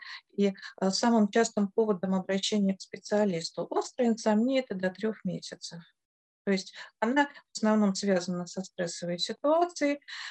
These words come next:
э, с каким-то неблагополучием в жизни, которое человек переживает. То есть это острое возникшее нарушение сна,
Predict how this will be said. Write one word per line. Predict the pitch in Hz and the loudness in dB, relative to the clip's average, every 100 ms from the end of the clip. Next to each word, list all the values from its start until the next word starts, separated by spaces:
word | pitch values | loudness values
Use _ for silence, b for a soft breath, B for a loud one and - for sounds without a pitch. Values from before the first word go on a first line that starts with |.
| B 202 | B 2
э, | 202 196 196 - | 4 4 2 -4
с | 196 - | -6 -4
каким-то | 214 214 247 220 - | -2 0 0 0 2
неблагополучием | 202 220 196 190 180 208 208 190 - 190 | 2 2 0 -4 -2 2 2 2 -2 -2
в | 208 | 0
жизни, | 311 302 277 | 0 0 -2
которое | 254 254 247 247 | -2 2 2 2
человек | - 240 233 233 _ | -2 -2 -2 -2 _
переживает. | 220 220 226 220 214 208 - - | -4 -2 0 2 4 2 0 -8
То | |
есть | 196 - | -6 -2
это | 190 - | -4 0
острое | 220 226 - 180 | 4 4 2 -2
возникшее | 180 190 190 180 185 175 | 0 0 -2 -2 -6 -4
нарушение | 180 196 - 180 214 | -4 -6 -4 -4 -4
сна, | - 381 | -2 2